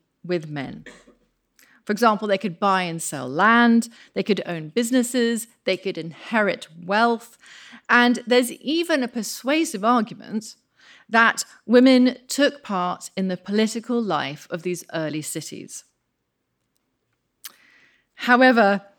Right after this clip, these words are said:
there was a long decline, a long and slow decline in women's status as these cities became larger and richer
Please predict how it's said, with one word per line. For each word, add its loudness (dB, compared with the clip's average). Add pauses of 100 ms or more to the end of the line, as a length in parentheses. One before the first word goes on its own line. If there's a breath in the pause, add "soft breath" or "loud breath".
(680)
there 0
was 2
a -6
long 2 (960)
decline, -6
a -8
long 0
and -4
slow -4 (360)
decline -8 (280)
in 4
women's 2
status -8 (400 soft breath)
as 2
these -2
cities -2
became -10 (320)
larger -2 (260)
and -8
richer -2